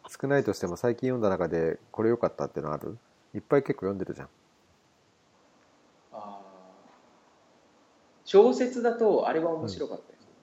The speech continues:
Speaker 1: 白雪姫殺人事件っていう。
Speaker 2: 何それ？
Speaker 1: なんか、湊かなえ、告白とか書いて。
Speaker 2: おー。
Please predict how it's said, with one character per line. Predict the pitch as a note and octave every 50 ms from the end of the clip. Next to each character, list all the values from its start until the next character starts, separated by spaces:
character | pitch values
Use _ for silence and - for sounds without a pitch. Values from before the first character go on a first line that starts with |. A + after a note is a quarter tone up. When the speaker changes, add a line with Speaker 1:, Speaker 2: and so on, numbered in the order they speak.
| _ -
Speaker 1:
白 | - - - C#3+ C#3 E3+ F3+
雪 | F#3+ G3 G3+ - - G3+
姫 | F#3 - - A#2+ G2 F#2+
殺 | - - G2+ - - A#2
人 | A#2 B2 A#2 A2+ A2
事 | A2+ A2+
件 | - G2+ F#2
っ | -
て | - - - -
い | -
う。 | - - - - - - - - - - - - -
Speaker 2:
何 | F2+ F2 F2
そ | - -
れ？ | - - - - - - _ _ _ _ _ _ _ _ _ _ _ _ _ _ _ _ _ -
Speaker 1:
な | B2+
ん | A2
か、 | - G2+ - - - - - A#2+
湊 | C#3 D#3 D3 A#2+ G#2 - F#2+ F2+
か | - - F#2 F#2
な | F#2 F#2 F#2
え、 | F#2+ - - - -
告 | - - - - E3
白 | E3+ F3+ F3
と | C3+ D3 F3 F3 D#3+ B2+ G#2+ F2+
か | E2
書 | F#2
い | -
て。 | -
Speaker 2:
お |
ー。 | _